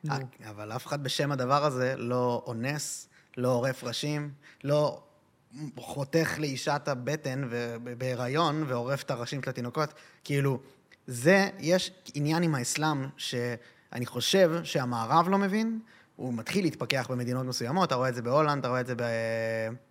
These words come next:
Speaker 2: באנגליה עכשיו לאט לאט, עם הברקסיט שהיה, אה, ובשמאל בישראל לא מבינים את זה גם.
Speaker 1: אתה
Speaker 2: ו-
Speaker 1: שוכח שאתה
Speaker 2: האסלאם הוא לא כמו נצרות והוא לא כמו יהדות.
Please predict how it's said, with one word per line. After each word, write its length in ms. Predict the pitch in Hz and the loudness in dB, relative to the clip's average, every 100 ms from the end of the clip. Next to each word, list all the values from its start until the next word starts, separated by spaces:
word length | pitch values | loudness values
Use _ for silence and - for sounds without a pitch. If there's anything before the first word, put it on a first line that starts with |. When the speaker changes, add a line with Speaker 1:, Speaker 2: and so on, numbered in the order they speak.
| - | -8
Speaker 2:
באנגליה 560 | 120 120 127 151 156 147 | -4 -2 0 0 2 2
עכשיו 260 | - 135 | 2 0
לאט 200 | 127 127 | 2 0
לאט, 260 | 127 123 - - - - | 0 -2 -6 -20 -20 -12
עם 160 | 120 117 | -6 -6
הברקסיט 560 | 123 165 165 160 143 | 2 0 2 -2 -2
שהיה, 300 | 135 131 127 127 - - _ _ - | -2 -2 -2 -6 -14 -20 _ _ -2
אה, 480 | 131 123 123 123 123 127 - | 2 2 2 2 0 -4 -6
ובשמאל 1600 | 127 117 135 139 135 123 117 139 185 139 - - - 156 160 160 | -10 -2 0 2 0 -2 -4 -2 2 2 0 -8 -2 4 4 6
בישראל 460 | 156 147 160 175 | 2 2 4 4
לא 80 | 143 | 4
מבינים 380 | 131 131 143 143 | 0 -2 -2 -2
את 60 | |
זה 80 | 135 | 0
גם. 260 | 156 165 160 - - - - - | 2 2 -2 -10 -20 -20 -14 -2
Speaker 1:
אתה 100 | 135 | 2
Speaker 2:
ו- 40 | |
Speaker 1:
שוכח 320 | 143 - 220 226 | 2 4 2 2
שאתה 640 | 233 220 214 202 180 175 160 | 0 -2 -2 0 0 -2 0
Speaker 2:
האסלאם 420 | 151 - 190 202 | 0 6 8 8
הוא 120 | 190 | 8
לא 260 | 170 175 175 | 10 10 8
כמו 440 | 156 156 160 160 | 2 6 6 6
נצרות 600 | 156 151 - 147 180 - | 4 0 -2 -2 -4 -4
והוא 160 | 156 131 | -6 -2
לא 80 | 143 | 0
כמו 120 | 147 | 0
יהדות. 580 | 147 143 143 139 - - | 2 2 0 -6 -8 -18